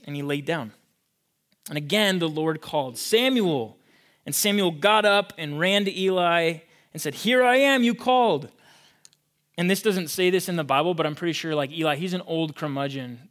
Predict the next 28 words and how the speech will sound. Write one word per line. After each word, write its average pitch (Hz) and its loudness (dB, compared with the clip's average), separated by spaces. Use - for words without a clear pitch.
and 143 -6
I'm 143 -4
pretty 156 -4
sure 151 -6
he's, 143 -6
like, 135 -4
at 143 -6
this 147 -8
point, 147 -8
he's 139 -8
like, 123 -8
"Shut 147 -8
up 135 -10
and 131 -12
let 131 -12
this 139 -12
man 131 -12
get 131 -16
some 123 -14
sleep," 156 -8
right? 143 -6
Like, 131 -10
I 143 -12
mean, 143 -8
that's 151 -6
where 156 -8
he's 143 -10
at. 127 -10